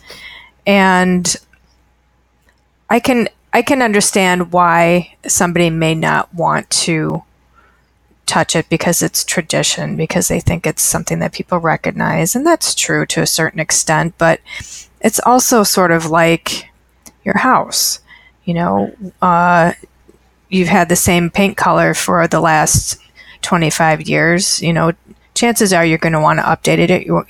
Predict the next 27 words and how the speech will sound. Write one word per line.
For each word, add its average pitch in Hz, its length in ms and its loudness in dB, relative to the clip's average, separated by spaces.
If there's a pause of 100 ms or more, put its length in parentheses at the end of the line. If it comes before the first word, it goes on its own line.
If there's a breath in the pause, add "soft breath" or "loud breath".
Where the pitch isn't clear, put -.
you're 170 120 -2
gonna 170 200 0
wanna 165 200 0
make 165 220 0
it 165 200 -2
look - 280 -4
more 180 240 2
modern, 165 580 0 (320 loud breath)
more 180 180 4
inviting, 175 600 2 (180)
more 170 260 2
relevant 165 760 2
to 165 500 2
what's 175 220 0
happening, 156 580 -2 (720 loud breath)
um, 165 440 -2 (680)
in 156 380 -2 (800)
design 156 340 2
and 160 160 0
aesthetics. - 840 -2 (640 loud breath)
And 190 240 4
your 196 100 4
logo's 220 340 2
kinda 170 300 0
the 226 80 2
same 156 300 -2
way. 170 340 2